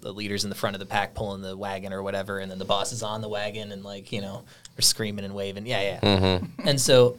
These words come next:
Speaker 1: I think wh-, what Cody showed me very early on, going from pizza to, to, to desk jockeying for a little <laughs> while there, um, she always did the hard thing, right? Like, and if I couldn't do something in my job because I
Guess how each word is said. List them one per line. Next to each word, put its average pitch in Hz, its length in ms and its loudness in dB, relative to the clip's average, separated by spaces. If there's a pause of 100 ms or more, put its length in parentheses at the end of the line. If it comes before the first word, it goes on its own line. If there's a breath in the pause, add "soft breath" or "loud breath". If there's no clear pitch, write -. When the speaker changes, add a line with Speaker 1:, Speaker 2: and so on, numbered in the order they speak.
(320)
Speaker 1:
I 127 80 4
think 127 280 2
wh-, 135 220 -2
what 131 220 2
Cody 147 400 0
showed 131 380 4
me 127 260 4
very 120 540 6
early 113 260 2
on, 110 280 0
going 101 280 -4
from 101 340 -4
pizza 107 400 2
to, 95 240 -6 (200)
to, - 120 -2
to - 280 -6
desk - 460 -2
jockeying 98 500 -2
for 123 140 -6
a 110 40 -4
little 120 220 0
<laughs> - 80 -2
while 180 260 8
there, - 380 8 (360 loud breath)
um, 98 460 6 (1000 soft breath)
she 175 220 8
always 147 300 8
did 127 120 4
the 117 80 2
hard 110 300 0
thing, 92 260 0
right? 104 240 -2
Like, 110 160 -4
and 120 140 -2
if 113 140 -4
I 117 120 4
couldn't 127 420 -4
do 113 220 -2
something 107 360 0
in 104 80 -4
my 98 120 -4
job 98 260 -2
because 98 300 -4
I 95 200 -4